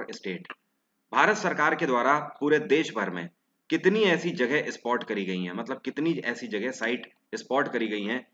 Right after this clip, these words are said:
जहां पर भारत सरकार मेडिकल ऑक्सीजन प्लांट की स्थापना कर रहे हैं राज्य सरकारों के लिए। भारत सरकार के द्वारा पूरे देश भर में पाँच सौ इक्यासी sites देखी गई हैं, जहां पर मेडिकल ऑक्सीजन प्लांट लगाए जाएंगे,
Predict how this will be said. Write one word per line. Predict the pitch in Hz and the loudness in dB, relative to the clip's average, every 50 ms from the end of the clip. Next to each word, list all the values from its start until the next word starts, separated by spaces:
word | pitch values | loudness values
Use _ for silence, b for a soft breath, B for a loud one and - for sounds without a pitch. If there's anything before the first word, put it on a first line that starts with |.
| _ _ _ _ - | _ _ _ _ -4
जहां | 107 120 127 143 143 | 0 2 2 2 2
पर | 151 143 123 | 0 -2 -2
भारत | 104 107 117 123 120 | -2 -4 -4 -4 -4
सरकार | - 113 101 117 113 117 123 113 | -4 -6 -2 -2 0 -2 -2 -2
मेडिकल | 104 101 107 113 117 113 - 135 139 | -4 -2 -2 -2 -2 -2 -4 -4 -4
ऑक्सीजन | - - 113 110 - - 110 110 104 123 123 120 | -4 -4 -6 -8 -8 -8 -8 -6 -4 -4 -4 -4
प्लांट | - - 107 110 117 120 123 - | -4 -4 -4 -2 -2 -4 -6 -8
की | - 113 117 95 - | -10 -10 -10 -8 -10
स्थापना | 98 - - 101 104 104 117 113 110 | -12 -10 -6 -6 -6 -4 -4 -4 -4
कर | 107 95 | -4 -6
रहे | 95 104 101 | -6 -6 -6
हैं | 95 107 117 113 113 - _ _ _ _ - | -4 -6 -6 -8 -10 -12 _ _ _ _ -2
राज्य | 110 113 120 110 117 92 | 0 0 2 0 -2 -6
सरकारों | 104 95 92 98 92 92 90 90 | -6 -6 -6 -4 -4 -2 -2 -4
के | 90 80 | -6 -8
लिए। | 78 78 78 - _ _ _ _ _ _ _ _ _ - | -10 -12 -16 -18 _ _ _ _ _ _ _ _ _ 2
भारत | 120 143 175 170 | 2 4 4 2
सरकार | 175 165 139 127 139 135 131 | 2 0 0 2 2 2 2
के | 127 147 | 0 0
द्वारा | 127 123 123 131 139 | 0 0 0 0 -2
पूरे | - 123 123 123 | -2 -2 -4 -2
देश | 110 117 131 127 113 - | 0 2 0 0 0 -2
भर | 113 107 | -4 -4
में | 104 113 120 123 - _ _ _ _ _ - | -2 -4 -6 -6 -8 _ _ _ _ _ -2
पाँच | 117 120 127 131 131 | 0 0 0 0 -2
सौ | - 151 139 - - 117 | -2 -4 -4 -4 -4 -8
इक्यासी | 113 - - _ _ _ - 135 131 127 131 - 160 160 | -10 -10 -12 _ _ _ 0 2 2 2 2 0 -2 -4
sites | - - 117 117 123 117 - - 110 | -2 0 0 0 -2 -2 -4 -6 -4
देखी | 110 107 113 117 110 | -4 -4 -4 -2 -2
गई | 113 110 110 | -2 -2 -2
हैं, | 117 123 123 - - _ _ _ _ _ 95 | -2 -4 -6 -8 -14 _ _ _ _ _ -2
जहां | 110 110 120 127 | 0 2 2 2
पर | 127 135 131 123 | 0 0 -2 -2
मेडिकल | 117 107 107 110 113 123 - 135 127 | -2 -2 -2 -2 -2 -2 -2 -2 -2
ऑक्सीजन | - - 104 104 - - 113 104 117 117 113 | -2 -2 -4 -6 -6 -6 -6 -4 -4 -4 -2
प्लांट | 113 107 113 117 113 | -2 -2 -2 -2 -2
लगाए | 113 110 104 110 110 | -4 -4 -2 -2 -2
जाएंगे, | 107 113 110 113 113 127 131 | -2 -4 -4 -4 -4 -4 -6